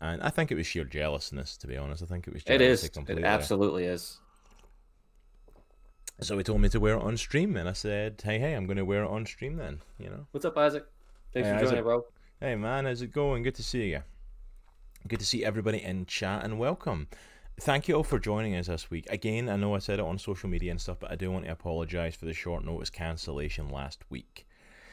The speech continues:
Speaker 1: Um, for any of you that didn't catch the posts and are unaware, uh, literally, like, right after I recorded that video and posted it to social media,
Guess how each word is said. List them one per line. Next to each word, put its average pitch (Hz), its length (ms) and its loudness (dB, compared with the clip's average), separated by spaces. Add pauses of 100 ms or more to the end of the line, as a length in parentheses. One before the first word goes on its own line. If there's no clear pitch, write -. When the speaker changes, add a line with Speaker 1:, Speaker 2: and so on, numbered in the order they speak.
(280)
Speaker 1:
Um, 80 380 0
for - 100 -6
any 101 140 0
of 98 80 -2
you 107 80 -2
that 87 180 -6
didn't 87 260 -2
catch 87 360 -4
the - 100 -10
posts - 680 -6
and 78 400 -6
are 78 280 -6
unaware, 78 600 -4 (680)
uh, 80 340 -2
literally, 107 580 0
like, 90 180 -2
right 80 400 -2
after 92 360 -2
I 82 40 -2
recorded 80 480 -4
that 80 220 -6
video 82 340 -2
and 78 160 -6
posted 80 400 -6
it - 80 -12
to - 80 -16
social 76 360 -8
media, 92 440 -4